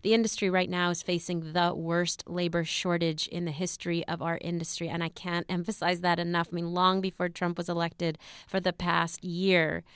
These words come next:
employers have been saying how this is a crisis. They cannot find enough workers to employ. The industry's growing too fast. The wages have been too low.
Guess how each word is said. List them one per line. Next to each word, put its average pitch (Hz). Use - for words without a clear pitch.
employers 175
have 170
been 170
saying 170
how 160
this 185
is 202
a 170
crisis. 180
They 170
cannot 170
find 165
enough 160
workers 165
to -
employ. 170
The 165
industry's 175
growing 160
too -
fast. 170
The 160
wages 165
have 160
been 160
too 175
low. 170